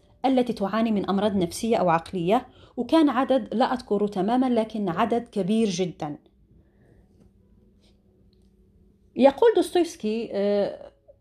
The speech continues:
بعد خيبة أمله في النقد الموجه للقرين، يقول بثقة: "كيف أتخلى عن فكرة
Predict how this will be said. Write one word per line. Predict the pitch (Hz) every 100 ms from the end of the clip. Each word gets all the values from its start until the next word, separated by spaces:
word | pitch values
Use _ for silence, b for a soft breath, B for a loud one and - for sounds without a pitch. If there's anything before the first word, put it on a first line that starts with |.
| _ _ -
بعد | 240 226 214
خيبة | 320 285 240 220
أمله | 240 220 165 202 233 _ _
في | - 202
النقد | 190 185 214 262 220
الموجه | 196 214 214 170 196 190
للقرين، | 185 185 185 190 - 175 - 190 226 214 214 247 _ _ _ _ _ _ _ _ _ _ _ _ _ _ _ _ _ -
يقول | 269 440 320
بثقة: | 254 220 - 170 247 _ _ _ _ _ _ _ _ _ _ -
"كيف | 539 381
أتخلى | 262 247 233 285 294
عن | 196 185
فكرة | 185 294 - 262